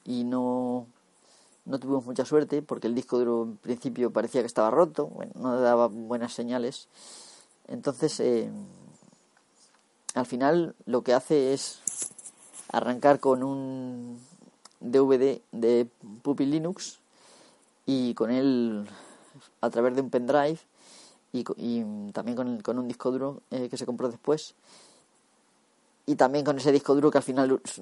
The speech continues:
fuimos capaces de resucitarlo, pues lo sigue usando. Y le llamó, debido a su, a su origen, ¿no? Que fue un ordenador recuperado de la muerte,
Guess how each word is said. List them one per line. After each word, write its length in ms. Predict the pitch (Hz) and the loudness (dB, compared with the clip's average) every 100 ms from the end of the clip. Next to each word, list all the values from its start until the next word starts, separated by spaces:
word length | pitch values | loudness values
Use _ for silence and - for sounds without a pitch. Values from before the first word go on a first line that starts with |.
| 95 | -8
fuimos 240 | 143 131 | -4 -4
capaces 420 | - 117 131 123 120 | 0 2 2 0 -2
de 120 | 127 | 0
resucitarlo, 760 | 120 117 120 123 151 135 156 190 - - - - _ _ _ | 0 -4 -4 2 0 0 -6 -8 -20 -20 -20 -20 _ _ _
pues 140 | 123 | -2
lo 80 | 113 | -2
sigue 240 | 117 120 | -2 0
usando. 460 | 120 110 123 104 104 - _ | 0 0 -4 -4 -16 -18 _
Y 100 | 127 | -4
le 160 | 123 123 | 2 4
llamó, 800 | 120 123 147 165 156 139 123 - - - - - - | 4 2 4 4 4 2 0 -4 -16 -20 -16 -14 -8
debido 280 | 98 107 131 | -4 0 0
a 60 | 127 | 0
su, 460 | 135 131 127 123 _ _ _ _ _ _ _ _ _ _ _ _ _ _ _ _ _ _ _ - | -4 -4 -6 -10 _ _ _ _ _ _ _ _ _ _ _ _ _ _ _ _ _ _ _ -14
a 100 | - | -10
su 140 | - 139 | 0 4
origen, 420 | 151 143 147 135 | 4 2 -4 -4
¿no? 200 | 160 180 | -6 -6
Que 100 | 110 | -6
fue 200 | - 127 | 0 0
un 200 | 135 131 | 2 0
ordenador 360 | 135 127 131 131 | 0 4 6 6
recuperado 520 | 127 123 123 131 131 | 2 2 4 6 6
de 80 | 120 | 6
la 80 | |
muerte, 480 | 123 147 151 147 170 | 4 4 2 2 -2